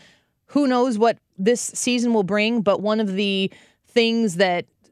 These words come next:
parts of that element of bringing Matt Carpenter back was that they wanted to have more veterans in the clubhouse. They wanted to have people who had been there before, people who could lead.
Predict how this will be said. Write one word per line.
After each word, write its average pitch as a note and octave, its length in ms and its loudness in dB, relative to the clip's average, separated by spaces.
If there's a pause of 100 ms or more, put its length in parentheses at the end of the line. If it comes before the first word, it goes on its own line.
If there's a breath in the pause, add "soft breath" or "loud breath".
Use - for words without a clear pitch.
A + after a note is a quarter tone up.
(120)
parts A#3 360 0
of F#3+ 120 -4
that F#3 180 2
element G3 560 -2 (400)
of F3+ 120 -2
bringing G#3 260 0
Matt F#3+ 160 0
Carpenter F3+ 360 -2
back F#3+ 480 0 (360)
was G3+ 280 0
that G3 280 0
they A3 100 2
wanted A#3 200 0
to G#3+ 60 0
have G#3+ 100 0
more G3+ 140 0
veterans F#3+ 580 -2 (360)
in G#3 140 2
the G3 80 0
clubhouse. - 440 -4
They G#3+ 100 0
wanted A3 200 0
to A3 60 0
have G#3+ 160 0
people A3 240 0
who G3+ 100 2
had F3 140 -2
been B3 160 0
there F3+ 140 -2
before, - 580 -10
people A3+ 240 0
who A3 100 0
could G3 200 -4
lead. F#3 520 -4